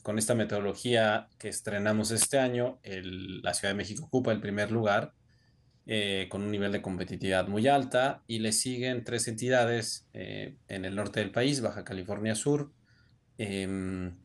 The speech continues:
Coahuila y Nuevo León, Querétaro en el Bajío en quinto lugar, eh, y pues después algunas entidades más del, del norte del país, Tamaulipas, eh, eh, Chihuahua,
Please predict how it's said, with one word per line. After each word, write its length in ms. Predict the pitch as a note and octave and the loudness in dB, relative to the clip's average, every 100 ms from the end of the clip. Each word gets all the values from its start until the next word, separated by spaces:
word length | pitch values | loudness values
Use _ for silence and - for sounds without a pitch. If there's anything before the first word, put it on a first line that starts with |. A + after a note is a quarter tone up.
| - | -10
Coahuila 480 | - G#2 A2 B2+ A#2+ | 0 2 4 4 4
y 60 | A2+ | 2
Nuevo 220 | G2+ G2+ | 0 0
León, 380 | A2+ B2+ C3+ - _ _ _ _ _ - - | 4 4 2 -4 _ _ _ _ _ -20 -16
Querétaro 420 | - G#2+ A#2 A#2+ | -4 0 2 2
en 80 | G#2+ | 0
el 80 | G2+ | 0
Bajío 320 | G2 F#2+ B2 | -2 -2 0
en 80 | A2 | 0
quinto 280 | A2+ G#2+ A#2+ | 0 0 0
lugar, 480 | C3 C3 C3+ F3 - _ _ _ _ | 2 4 4 2 -8 _ _ _ _
eh, 600 | - G#2 G2+ G2 F#2+ G2 - | -10 -6 0 0 0 -2 -2
y 360 | A2+ G#2+ G#2 | 2 2 0
pues 180 | F#2 G#2+ | 0 0
después 600 | G#2 G2+ B2 B2 A#2+ - - | 0 2 4 4 4 0 -4
algunas 440 | G#2 G#2+ B2 A2+ | -4 -2 -2 -2
entidades 480 | F#2+ G#2 G#2+ G#2 G2 | -2 0 0 0 0
más 320 | G#2+ A2+ G#2+ | 0 2 2
del, 400 | G#2 F#2 F#2+ - _ _ | 0 -4 -6 -12 _ _
del 300 | G#2+ G2 F#2+ | -4 -4 -2
norte 280 | G#2+ G#2+ A2+ | -2 0 -2
del 140 | G#2+ | 0
país, 600 | A#2 B2 D3 D#3 - - | 0 2 2 2 0 -2
Tamaulipas, 1040 | - F#2+ F#2+ G#2+ B2+ B2 B2 A#2+ A2+ - _ - _ _ | -6 -6 -4 0 0 4 4 4 0 -6 _ -20 _ _
eh, 500 | - G#2 F#2+ F#2+ F2+ - _ _ | -6 -2 -2 -2 -6 -16 _ _
eh, 260 | G#2 G#2 - - - | -10 -10 -10 -16 -10
Chihuahua, 760 | - G#2 A#2 C3+ C3 A#2+ A#2+ - | -4 0 4 6 6 4 2 -6